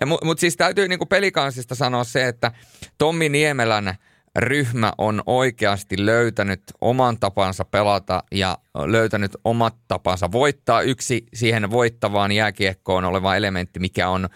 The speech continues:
tavallaan niin kuin nivoutunut tällä kaudella, on ylivoima, millä pelikans on ratkaissut pelejä todella paljon. Ja toinen asia, mikä on, niin on se kollektiivinen luottamus Tommi Niemelään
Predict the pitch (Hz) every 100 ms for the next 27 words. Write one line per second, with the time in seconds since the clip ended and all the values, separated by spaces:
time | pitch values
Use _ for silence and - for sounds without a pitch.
0 | - - _ _ - 101 101 95 90 92
1 | 90 95 98 107 110 104 95 90 101 98
2 | 95 87 87 87 82 73 98 92 - 120
3 | 131 113 104 101 98 98 95 - 104 95
4 | 92 92 95 95 98 95 - 95 98 92
5 | - 101 92 90 98 92 90 90 - -
6 | - - - - - _ - 92 95 -
7 | - 135 139 117 110 110 101 101 95 101
8 | 101 95 101 98 92 92 95 92 104 107
9 | - - 135 131 110 - - 101 98 95
10 | 95 107 101 98 - 90 85 - _ _
11 | _ _ _ _ _ - - 110 117 110
12 | 107 110 104 92 87 85